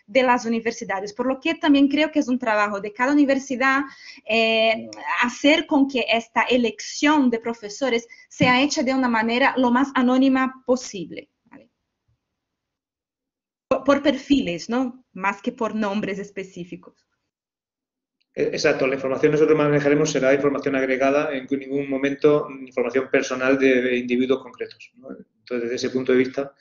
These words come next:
Speaker 2: eso yo también creo que puede ayudar efectivamente a fomentar la participación. Aún así, este tipo de cuestiones, por supuesto, en la reunión que tengamos con coordinadores, pues, os iremos comentando, ¿no? y, y dando esas pautas, ¿no? de cómo, cómo plantearlo.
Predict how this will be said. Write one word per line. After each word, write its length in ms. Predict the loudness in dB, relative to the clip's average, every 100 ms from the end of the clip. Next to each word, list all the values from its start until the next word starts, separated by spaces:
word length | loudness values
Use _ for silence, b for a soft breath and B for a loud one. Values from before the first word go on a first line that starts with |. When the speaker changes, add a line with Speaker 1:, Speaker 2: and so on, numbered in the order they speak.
| b b b b
Speaker 2:
eso 200 | 0 4
yo 80 | 4
también 240 | 4 4
creo 140 | 6 6
que 80 |
puede 160 | 8 8
ayudar 280 | 8 4 2
efectivamente 580 | -2 0 0 0 -2 -2
a 80 |
fomentar 320 | -4 -8 -6 -4
la 100 | -6
participación. 640 | -8 -18 -20 -18 -14 -16 _ -14 B B B B -2
Aún 180 | 2 2
así, 220 | 4 4
este 160 | 6
tipo 180 | 6 6
de 60 | 8
cuestiones, 340 | 6 6 4
por 140 | 4 2
supuesto, 320 | 4 4 4
en 60 | 4
la 80 |
reunión 260 | 4 0 0
que 80 | 0
tengamos 300 | 0 -2 -2
con 120 | -2
coordinadores, 600 | 0 0 2 2 4 4 2
pues, 220 | -4 -6
os 200 | -8 -8
iremos 200 | -10 -10
comentando, 500 | -8 -10 -4 -4 -2
¿no? 160 | -6 -4
y, 360 | -4 -4 -6 -10
y 20 |
dando 280 | -12 -8 -10
esas 220 | -10 -4
pautas, 400 | 0 2 2 0
¿no? 140 | -2
de 100 | -4
cómo, 460 | -6 -10 -10 -12 -14 -8
cómo 180 | -4
plantearlo. 540 | 0 0 0 0 -2